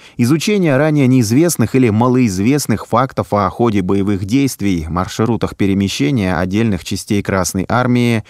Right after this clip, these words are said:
получение сведений о судьбе отдельных солдат на основании воспоминаний их сослуживцев,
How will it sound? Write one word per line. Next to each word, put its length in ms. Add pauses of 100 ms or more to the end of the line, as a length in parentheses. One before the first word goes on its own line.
(180)
получение 560
сведений 640
о 100
судьбе 400
отдельных 460
солдат 480
на 80
основании 560
воспоминаний 760
их 140
сослуживцев, 880